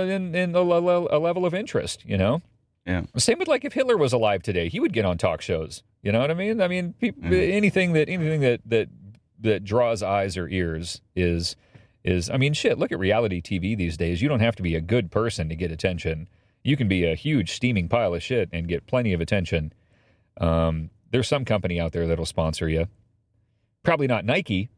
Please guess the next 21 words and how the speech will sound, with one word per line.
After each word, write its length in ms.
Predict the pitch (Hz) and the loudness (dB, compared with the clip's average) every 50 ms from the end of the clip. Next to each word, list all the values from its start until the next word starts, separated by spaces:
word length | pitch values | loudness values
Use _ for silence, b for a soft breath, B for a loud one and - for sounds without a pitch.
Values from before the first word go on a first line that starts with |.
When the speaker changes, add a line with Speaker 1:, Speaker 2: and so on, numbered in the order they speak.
| _ _ _ | _ _ _
Speaker 1:
or 380 | - 104 104 101 95 95 92 - | 0 2 4 4 4 2 0 -2
any 160 | - 117 113 | -2 -2 -2
of 80 | 101 92 | -2 -2
these 160 | 92 90 - | -2 -2 -2
family 320 | - 143 156 180 170 131 98 | 0 0 0 2 2 0 2
brands, 540 | 85 92 87 90 80 80 82 101 - - - _ | 2 2 2 2 2 0 -4 -6 -8 -10 -8 _
but 220 | - 101 92 - - | -2 -2 -2 -2 -4
someone 340 | - - 180 185 175 135 104 | -2 -2 0 0 0 -2 -2
will 120 | 92 90 | -2 -2
sponsor 400 | - - 107 92 87 - - 80 | -2 -2 -2 -2 -2 -4 -8 -10
you. 180 | 76 67 - - - _ _ _ _ _ _ - | -12 -12 -12 -14 -18 _ _ _ _ _ _ 0
There's 200 | - 190 208 - | 2 2 2 2
some 280 | - 196 196 196 190 170 | 0 0 0 0 0 -2
company 400 | - 180 180 160 156 120 113 107 | -2 -2 -2 0 0 0 2 2
out 140 | 101 95 | 2 2
there 200 | - 127 110 90 | 2 2 2 2
that 120 | 87 92 - | 2 0 -2
would 160 | 90 85 85 | -2 -4 -4
totally 400 | - - 135 151 131 117 110 104 | -2 0 0 0 0 -2 -4 -6
sponsor 400 | - - 113 95 92 - 98 87 | -4 -2 -2 -2 -2 -2 -4 -2
Hitler. 340 | 87 90 - 82 82 - | -2 -2 -2 -2 -8 -10